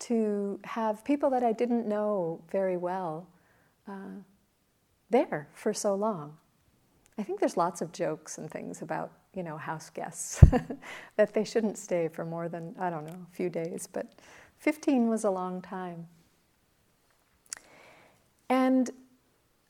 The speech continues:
my expectation was that I would be consistently kind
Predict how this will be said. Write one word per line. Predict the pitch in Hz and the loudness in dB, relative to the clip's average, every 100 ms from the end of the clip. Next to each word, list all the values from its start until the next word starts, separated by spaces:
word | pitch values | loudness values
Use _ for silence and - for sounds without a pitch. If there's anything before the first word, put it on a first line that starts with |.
| - | 2
my | 233 247 - | 4 4 2
expectation | 277 - - 359 - 277 277 277 - 175 160 185 - _ _ _ _ - | -2 -4 -6 -6 -2 2 2 0 -6 -4 -6 -8 -12 _ _ _ _ -6
was | 214 220 226 226 233 226 - - _ | 0 2 4 4 2 0 -10 -14 _
that | 196 226 220 - | -2 0 0 -2
I | 226 226 233 247 | -2 0 2 0
would | 247 233 233 233 233 214 - _ _ _ _ _ _ _ _ _ _ _ _ | 0 0 2 2 0 -2 -12 _ _ _ _ _ _ _ _ _ _ _ _
be | - 240 240 226 226 226 - _ _ _ _ | 0 2 2 2 0 -2 -10 _ _ _ _
consistently | - 226 220 - - - 302 - - 269 - 240 247 240 233 240 - _ _ _ _ | -2 -2 -2 -8 -6 -4 -4 -4 -2 -4 -2 0 2 2 2 -2 -8 _ _ _ _
kind | - 226 214 185 160 165 180 | -8 -4 -2 -4 -8 -12 -16